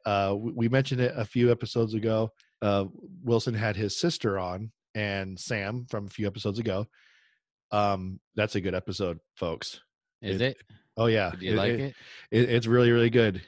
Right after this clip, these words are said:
Speaker 1: It, it
Speaker 2: It
Speaker 1: gets
Speaker 2: got,
Speaker 1: in
Speaker 2: it got kinda deep and
Speaker 1: it gets into some heavy th-,
Speaker 2: different.
Speaker 1: heavy
Speaker 2: Yeah.
Speaker 1: stuff. Um,
Speaker 2: Yeah.
Speaker 1: it, it,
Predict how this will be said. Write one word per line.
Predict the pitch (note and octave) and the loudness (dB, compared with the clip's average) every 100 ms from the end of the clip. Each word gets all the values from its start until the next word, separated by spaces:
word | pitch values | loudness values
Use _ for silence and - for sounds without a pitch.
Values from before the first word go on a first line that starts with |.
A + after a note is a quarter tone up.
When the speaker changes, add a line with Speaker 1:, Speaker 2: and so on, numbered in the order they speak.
| - | -6
Speaker 1:
It, | A#2 | -2
it | A#2 A#2 | 0 2
Speaker 2:
It | |
Speaker 1:
gets | B2 C3+ | 2 2
Speaker 2:
got, | C#3+ | 0
Speaker 1:
in | A#2+ | -2
Speaker 2:
it | G#2 | -4
got | C3 A2+ | -6 -10
kinda | - B2 G2+ | -4 -2 -4
deep | D#2 F#2 A#2 D#3+ G2 | -6 -6 -6 -6 -8
and | D#2+ D2+ D#2 _ _ _ | -10 -12 -18 _ _ _
Speaker 1:
it | - G#2+ | -4 0
gets | B2 D#3 | 2 2
into | D#3+ | 2
some | D3+ D3+ | 2 4
heavy | C#3 D3+ D3 | 4 4 4
th-, | D3+ | 2
Speaker 2:
different. | F3+ D3+ | -4 -4
Speaker 1:
heavy | B2 C3 | 0 0
Speaker 2:
Yeah. | C3 | 0
Speaker 1:
stuff. | - C#3 D#3 - - _ - | 2 2 2 -2 -20 _ -2
Um, | A#2 G#2+ F#2+ F#2+ G2 | 0 0 -4 -12 -8
Speaker 2:
Yeah. | A2 | -6
Speaker 1:
it, | A#2 | -4
it, | C3+ | -8